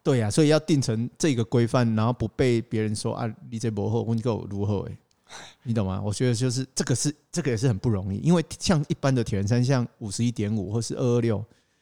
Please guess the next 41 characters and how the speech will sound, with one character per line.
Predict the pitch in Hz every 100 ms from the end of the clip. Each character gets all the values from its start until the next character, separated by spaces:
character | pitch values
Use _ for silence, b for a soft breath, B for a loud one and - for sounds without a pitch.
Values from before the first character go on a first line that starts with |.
| _ _
那 | 180
个 | 170 120
已 |
经 | 95 - 127 123
被 | 160
追 | 131 123
随 | 117 95
太 | - -
久 | - 113
了， | - - -
而 |
且 | 120 117 98 -
不 | 120
太 | - 135
容 | 110 107
易 | 120
被 | 117
打 | 110 - -
破。 | - 123 -
但 | -
是 | 135 156 139 b b b b
我 | 123
觉 | - 151
得 | 131
Xterra | - - 127 123 110
是 | - 135
因 | 151
为 | 170
还 | 143
有 | 127
其 | 101 113
他 | 120 117
替-， | 131
替 | 117 -
代 | 131 117
方 | 107 107
案 | 110
啦， | 95 - -
我 | 131
觉 | - 143
得。 | 120 120